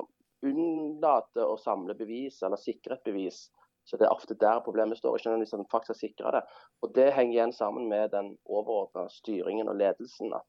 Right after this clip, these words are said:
en må bli flinkere på å styre og lede etterforskningen, slik at en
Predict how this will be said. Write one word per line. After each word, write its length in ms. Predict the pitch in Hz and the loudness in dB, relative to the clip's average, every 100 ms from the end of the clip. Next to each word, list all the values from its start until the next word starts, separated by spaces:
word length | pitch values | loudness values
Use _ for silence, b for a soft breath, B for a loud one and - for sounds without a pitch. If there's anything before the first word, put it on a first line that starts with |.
| - | -8
en 140 | 101 | -4
må 100 | 101 | -4
bli 140 | 98 - _ _ _ _ - | -6 -10 _ _ _ _ -4
flinkere 520 | 110 87 _ 101 117 | -4 -4 _ -4 -4
på 140 | - 101 | 0 2
å 200 | - 92 92 - _ _ _ - | 4 4 2 0 _ _ _ -20
styre 480 | - 117 92 85 104 | -8 -4 0 2 4
og 120 | 107 | 6
lede 240 | 101 90 101 | 4 4 0
etterforskningen, 520 | 113 120 113 - 101 | -2 -6 -8 -10 -12
slik 240 | - 101 104 | -2 0 0
at 100 | 101 | 0
en 140 | 101 | 0